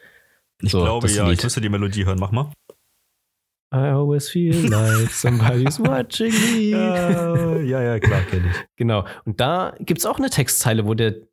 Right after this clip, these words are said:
Speaker 2: das erwähnt, tatsächlich, auf Englisch. Also ich kenn jetzt nicht dir die genaue englische Zeile da sagen, aber da gibt's auch eine Textzeile, wo er irgendwie sagt,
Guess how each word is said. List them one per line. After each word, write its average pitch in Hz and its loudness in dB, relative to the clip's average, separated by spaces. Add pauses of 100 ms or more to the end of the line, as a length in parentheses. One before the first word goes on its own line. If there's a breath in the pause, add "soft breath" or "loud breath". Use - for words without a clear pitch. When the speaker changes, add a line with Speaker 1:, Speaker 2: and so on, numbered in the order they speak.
Speaker 2:
das 104 0
erwähnt, 90 0
tatsächlich, 90 -2 (160)
auf 104 0
Englisch. 87 0
Also 92 0
ich 92 -2
kenn 120 2
jetzt 117 -2
nicht 117 -2
dir 117 0
die 107 -2
genaue 98 -2
englische 101 0
Zeile 110 -2
da 95 -2
sagen, 113 -2
aber 120 -2
da 110 2
gibt's 120 -2
auch 113 -4
eine 123 2
Textzeile, 98 0
wo 98 0
er 92 2
irgendwie 101 0
sagt, 101 -2